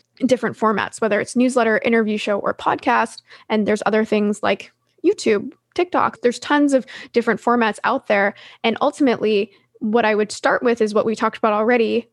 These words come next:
What am I stoked to create? And then ask yourself, within that particular niche, what format is most appropriate to get that message across? So in some cases,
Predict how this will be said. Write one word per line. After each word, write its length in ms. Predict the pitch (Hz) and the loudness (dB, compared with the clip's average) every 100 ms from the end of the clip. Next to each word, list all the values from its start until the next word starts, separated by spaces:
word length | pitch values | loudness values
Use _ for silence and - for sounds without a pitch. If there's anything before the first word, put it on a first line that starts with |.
| _ _ _ | _ _ _
What 220 | 214 247 | 0 2
am 120 | 285 | 4
I 80 | 285 | 2
stoked 500 | 247 - 226 220 - | 0 -2 0 0 -2
to 100 | 311 | -6
create? 480 | - 226 202 226 - _ - _ | -4 -2 0 -2 -4 _ -20 _
And 160 | 233 226 | 0 2
then 140 | 214 - | 2 2
ask 280 | 165 392 - | 0 0 -2
yourself, 520 | 254 - 208 208 - - _ _ _ _ | 0 2 2 0 -6 -20 _ _ _ _
within 600 | 226 240 262 277 302 269 | 0 2 2 2 4 2
that 320 | 233 226 - | 2 0 0
particular 460 | - 240 240 220 214 | -2 -2 0 0 2
niche, 340 | 220 214 - | 2 0 -2
what 340 | 214 240 - - - _ - | 0 0 0 -6 -20 _ -16
format 580 | - 247 254 214 214 - | -2 2 2 2 0 -2
is 200 | - 214 | -4 0
most 260 | 226 226 - | 0 0 -2
appropriate 560 | - 226 220 214 214 | 0 0 2 0 0
to 80 | - | -2
get 180 | 220 208 | -2 0
that 160 | 214 - | -2 -2
message 320 | 202 - 196 | -2 -2 -4
across? 560 | - - - - - - | -4 -2 -2 -4 -12 -6
So 200 | - 214 | 0 0
in 100 | 220 | 0
some 240 | 220 247 | 0 0
cases, 640 | - 208 - 214 220 269 | 2 0 0 -2 0 -2